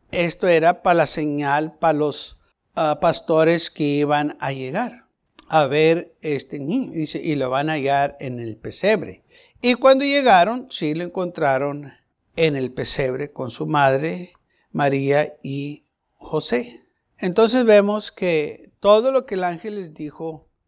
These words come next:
¿verdad? Ellos encontraron. Pero lo más importante fue de que los pastores llegaron a recibir a la ovejita, la oveja que nació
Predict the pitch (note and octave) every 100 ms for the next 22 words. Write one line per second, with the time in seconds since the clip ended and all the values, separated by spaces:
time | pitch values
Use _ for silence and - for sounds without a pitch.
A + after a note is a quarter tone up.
0 | _ - C#3+ C3 C3+ - D3 C3+ C#3 -
1 | - C3+ C3+ C3 D3+ F#3+ F3+ A#2+ - -
2 | E3 D3+ D3+ D#3+ A3+ G#3 G#3 G#3 G3 F#3+
3 | D3 - E3 D#3+ D3+ E3 - D#3+ C#3+ -
4 | _ _ _ - F#3+ - F3+ - - F#3
5 | G3+ G#3 G#3+ F3+ D#3 D#3 E3+ F#3 F3+ D#3
6 | C#3 D3 C3+ C#3 C#3+ - - D3 D3 D3
7 | C#3 E3+ D3 D3 - C#4+ - G#2 _ _
8 | - D#3+ D#3 C#3+ D#3 D#3 - F3+ F3+ -
9 | D#3 D#3+ -